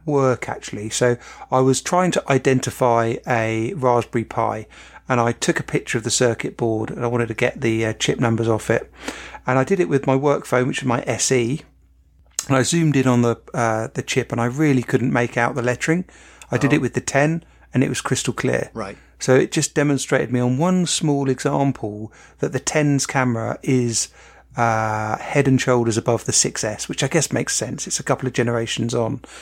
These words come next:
Speaker 2: Y-,
Speaker 1: but
Speaker 2: yeah,
Speaker 1: it's a
Speaker 2: you'd, you'd
Speaker 1: definite
Speaker 2: expect that.
Speaker 1: improvement. And up until a few weeks ago, my default thought had been, uh, actually it's a few weeks ago, 'cause it was, uh, New Year's that this happened,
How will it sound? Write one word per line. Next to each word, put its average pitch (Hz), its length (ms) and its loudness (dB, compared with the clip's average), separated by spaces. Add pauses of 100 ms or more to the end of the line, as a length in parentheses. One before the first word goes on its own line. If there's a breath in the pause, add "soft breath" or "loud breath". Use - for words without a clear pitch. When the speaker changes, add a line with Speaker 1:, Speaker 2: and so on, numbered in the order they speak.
(100)
Speaker 2:
Y-, 180 140 -4
Speaker 1:
but 131 160 2
Speaker 2:
yeah, 156 80 4
Speaker 1:
it's 175 240 2
a - 40 4
Speaker 2:
you'd, - 20 -2
you'd - 40 -6
Speaker 1:
definite 139 300 0
Speaker 2:
expect 123 300 -2
that. - 60 2
Speaker 1:
improvement. - 380 -4 (1300 soft breath)
And 151 720 4 (360)
up 185 260 0
until 285 320 2
a 240 60 2
few 220 300 0
weeks 202 320 -2
ago, 110 360 0
my 165 520 2 (160)
default 151 640 0
thought 131 520 -2
had 120 200 -8
been, 117 520 0 (540 loud breath)
uh, 120 200 2
actually - 240 -6
it's - 100 -8
a 131 40 -10
few 127 220 -4
weeks 143 160 -4
ago, 120 100 0
'cause - 120 -6
it 156 100 -2
was, 127 260 0
uh, 120 140 0
New 127 200 4
Year's 117 360 2
that - 80 -4
this 127 140 -4
happened, 110 400 -6